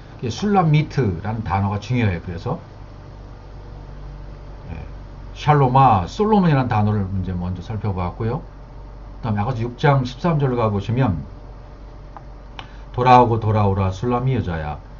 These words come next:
돌아오고 돌아오라, 우리가 너를 보게 하라. 너희가 어찌하여 마하나임에서 춤추는 것을 보는 것처럼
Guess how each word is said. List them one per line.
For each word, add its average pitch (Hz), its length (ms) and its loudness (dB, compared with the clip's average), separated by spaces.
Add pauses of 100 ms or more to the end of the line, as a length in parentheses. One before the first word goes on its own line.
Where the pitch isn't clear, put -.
(140)
돌아오고 107 460 2
돌아오라, 95 480 0
우리가 107 380 2
너를 104 320 2
보게 104 320 0
하라. 80 280 -2 (460)
너희가 117 360 2
어찌하여 104 560 2
마하나임에서 117 840 4
춤추는 165 460 -2
것을 139 320 -2
보는 104 260 2
것처럼 87 440 -4